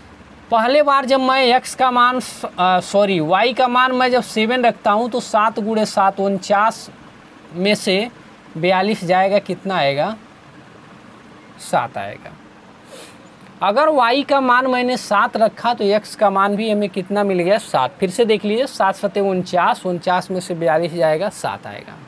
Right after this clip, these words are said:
अगर वाई का मान मैंने सिक्स रखा तो सात छक्का बयालीस में से बयालीस यानी एक्स का क्या आ जाएगा, ज़ीरो आ जाएगा।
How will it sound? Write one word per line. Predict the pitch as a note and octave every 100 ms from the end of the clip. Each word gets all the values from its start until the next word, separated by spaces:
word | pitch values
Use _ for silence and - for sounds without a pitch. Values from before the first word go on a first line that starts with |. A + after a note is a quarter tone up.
| - - - - - - - - - -
अगर | G3+ B3 D4
वाई | C#4+ B3+ C4+
का | C4+ C4
मान | B3+ C4
मैंने | B3+ B3+ B3+
सिक्स | - A#3+ - A#3
रखा | G#3+ - E3+ E3
तो | F#3+ G3+
सात | - G3+ G#3+
छक्का | G#3 G#3
बयालीस | G3 G3 F#3+ G#3 G#3
में | G#3
से | G3+ G3+
बयालीस | F#3 F3+ F3+ G#3+ G3
यानी | F#3+ F#3
एक्स | G3 - -
का | F#3+
क्या | F3+ F3
आ |
जाएगा, | E3+ F3+ F3+ F3
ज़ीरो | B2+ B2+ B2
आ | B2
जाएगा। | C#3 - -